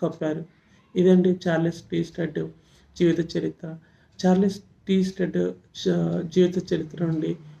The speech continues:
మనం ఏం నేర్చుకోవాలి? మనం కూడా దేవుణ్ణి అంగీకరించాలి, క్రీస్తు బిడ్డలుగా మారాలి. ఎన్ని కష్టాలు, ఇరుకులు, ఇబ్బందులు ఎదురైనా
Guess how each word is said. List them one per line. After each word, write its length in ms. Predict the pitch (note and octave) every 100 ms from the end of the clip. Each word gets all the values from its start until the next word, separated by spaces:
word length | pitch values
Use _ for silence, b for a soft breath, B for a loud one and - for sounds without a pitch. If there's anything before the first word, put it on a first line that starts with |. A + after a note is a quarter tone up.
| -
మనం 240 | E3+ F3+
ఏం 180 | F#3+ E3
నేర్చుకోవాలి? 680 | E3 E3 - E3+ D#3 D#3 D#3+ - b b b -
మనం 220 | F3 F3+
కూడా 320 | F3+ F#3 E3+ E3+ E3
దేవుణ్ణి 280 | E3 E3+ E3
అంగీకరించాలి, 800 | D#3 D#3 D#3+ E3+ D3+ - D#3+ D#3+
క్రీస్తు 400 | - E3+ D#3 D#3+
బిడ్డలుగా 480 | D#3 D#3 D#3 E3 E3
మారాలి. 520 | D#3+ D3+ D3+ D#3 D#3 B B B
ఎన్ని 200 | F3+ F3+
కష్టాలు, 500 | F3+ F3+ E3+ F3 E3
ఇరుకులు, 340 | E3 D#3+ D#3+ E3
ఇబ్బందులు 400 | D#3+ D#3+ D#3+ D#3+
ఎదురైనా 440 | D#3+ D#3 D#3 D#3+